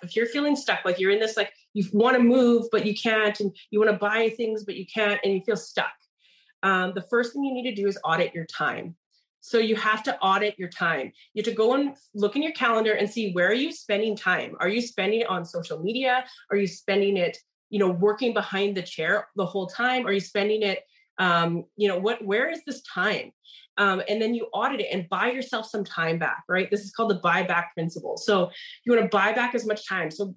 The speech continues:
could you spare eight or ten hours more back? Then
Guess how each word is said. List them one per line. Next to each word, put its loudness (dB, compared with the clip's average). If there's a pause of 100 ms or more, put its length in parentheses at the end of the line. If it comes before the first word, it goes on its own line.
(140)
could 0
you 2
spare 0
eight -2 (300)
or 0
ten -4
hours 2
more 0 (260)
back? 0 (360)
Then 2